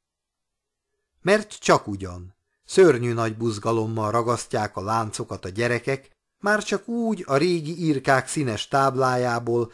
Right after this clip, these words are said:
de hiszen nem is a papirost kell itt nézni, hanem a jó akaratot a Jézus ünnepe tekintetében.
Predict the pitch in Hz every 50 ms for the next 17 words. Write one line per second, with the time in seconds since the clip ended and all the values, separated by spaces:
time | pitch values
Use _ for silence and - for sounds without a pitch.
0 | - - _ _ _ - 127 135 151 160 147 - - 156 151 151 147 151 202 220
1 | 175 - - 120 - 120 117 - - 117 104 107 98 - - - 117 107 104 101
2 | 104 101 - _ - 120 117 113 110 107 123 135 127 - - - - - 160 170
3 | 180 196 214 233 247 254 233 165 135 120 107 - 123 117 110 110 107 - 135 131
4 | - 180 185 190 180 151 123 101 104 110 - - 120 107 104 98 92 - - 92
5 | - 98 92 - - 101 95 87 - 90 - - 95 90 87 85 85 82 85 95
6 | 95 _